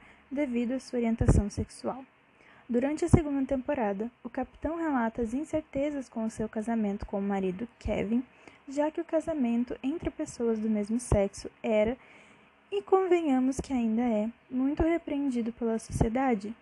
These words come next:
e ainda é recém-legitimado. Lembrando que nos Estados Unidos, a lei que legaliza o casamento entre pessoas do mesmo sexo em todos os estados só foi aprovada em dois mil e quinze, e antes disso, o casamento homossexual era ilegal em quatorze estados.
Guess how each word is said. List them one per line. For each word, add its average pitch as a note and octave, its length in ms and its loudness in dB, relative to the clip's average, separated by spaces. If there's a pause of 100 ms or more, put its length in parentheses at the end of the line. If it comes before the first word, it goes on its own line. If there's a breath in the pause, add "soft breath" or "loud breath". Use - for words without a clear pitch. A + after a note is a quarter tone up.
(100)
e C#4+ 100 -6
ainda A#3+ 280 2
é A#3 40 2
recém-legitimado. G3+ 960 -2 (560 soft breath)
Lembrando B3+ 600 2
que - 100 -8
nos B3 160 2
Estados A#3+ 460 2
Unidos, A3+ 580 0
a A#3 60 0
lei A3 240 2
que D4 100 -6
legaliza C4+ 540 0
o - 20 -4
casamento A3 720 0
entre B3 260 2
pessoas A3 440 -2
do G3+ 100 -4
mesmo G3 300 -2
sexo F#3+ 420 0
em A#3 100 0
todos C4+ 460 -2
os A#3 140 -6
estados G#3+ 580 -4 (260 loud breath)
só C4+ 200 -4
foi C4+ 240 0
aprovada A#3 440 0
em A3+ 60 0
dois A3+ 200 2
mil A3 120 0
e B3+ 80 -2
quinze, G#3 480 -2 (320 loud breath)
e A#3 140 2
antes G#3+ 360 0
disso, G#3 340 -4
o A#3+ 120 -8
casamento B3 560 0
homossexual A#3+ 880 -4
era A#3+ 160 0
ilegal A3 420 2
em A3 80 0
quatorze G#3 600 -2
estados. - 580 -10